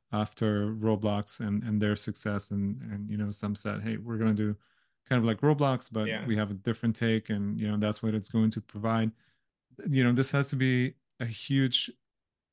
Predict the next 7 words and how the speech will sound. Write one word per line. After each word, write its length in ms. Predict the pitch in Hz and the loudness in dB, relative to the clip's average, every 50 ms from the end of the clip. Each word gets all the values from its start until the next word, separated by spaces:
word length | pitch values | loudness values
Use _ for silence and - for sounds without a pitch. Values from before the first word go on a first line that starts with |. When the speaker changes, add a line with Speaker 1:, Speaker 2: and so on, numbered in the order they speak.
| _ _ - | _ _ -2
Speaker 1:
advantage 640 | 117 110 107 104 107 95 104 131 147 151 151 - - | 0 0 2 2 2 2 2 2 2 2 0 0 -4
Speaker 2:
Mm-hmm. 140 | 123 107 | -4 -2
Speaker 1:
for 220 | 110 151 147 143 139 | 0 2 2 2 0
people 360 | 139 _ - 147 143 - 139 | -2 _ -4 -2 0 0 0
to 100 | 120 139 | 2 2
say, 280 | 127 - - 131 123 123 | 0 0 0 -2 -2 -2
"Sure, 580 | - - - - - 127 117 110 104 104 104 | -4 -4 -4 -2 0 0 0 0 -2 -4 -6